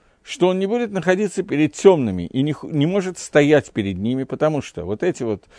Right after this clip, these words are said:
темные, незнатные, они не поймут тонкость этой работы и тонкость его ремесла,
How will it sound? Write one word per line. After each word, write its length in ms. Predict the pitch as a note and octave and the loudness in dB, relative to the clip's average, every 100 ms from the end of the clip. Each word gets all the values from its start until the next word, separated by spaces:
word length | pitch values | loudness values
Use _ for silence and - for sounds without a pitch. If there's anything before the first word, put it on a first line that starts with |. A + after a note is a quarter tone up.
| - _ | -20 _
темные, 420 | - F#3 C#3+ A#2 | 4 4 4 0
незнатные, 760 | A#2 A#2 D#3+ G#3+ F3+ A2 F2+ - | 0 -2 0 0 0 -6 -8 -6
они 300 | - E3 G#3 | -2 0 0
не 100 | G#3 | -2
поймут 560 | - F3+ G3 F3+ - - - _ _ _ | 2 2 2 -2 -6 -14 -20 _ _ _
тонкость 500 | G3 F3+ B2+ G#2 - | 10 10 6 -6 -2
этой 240 | B2+ A#2 A2+ | -2 2 4
работы 460 | A#2 F3 F#3+ B2+ | 4 2 0 -2
и 20 | |
тонкость 540 | B2 F#3 E3 C3 - A#2+ | -2 0 -2 -4 -6 0
его 140 | A2 | 0
ремесла, 520 | G#2+ G#2+ - D#3 F3+ | 2 -2 -2 0 0